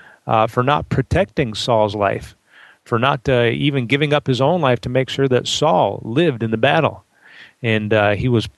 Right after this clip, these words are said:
uh, very likely afraid of what he might face. And we've already mentioned that before, but, uh, but it shows up again. And then, uh, as in, uh, all the cases, uh,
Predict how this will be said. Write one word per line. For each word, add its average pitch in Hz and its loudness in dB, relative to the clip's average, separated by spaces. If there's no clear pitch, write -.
uh, 123 0
very 131 0
likely 127 -2
afraid 135 -2
of 104 -4
what 120 2
he 123 -2
might 131 -2
face. - -4
And 107 -4
we've 107 0
already 117 2
mentioned 123 -2
that 113 0
before, 147 -2
but, 104 0
uh, 104 2
but 113 0
it 113 -4
shows 127 0
up 117 -2
again. 107 0
And 151 0
then, 175 0
uh, 135 2
as 143 0
in, 123 0
uh, 117 2
all 156 0
the 165 -2
cases, 127 -2
uh, 113 0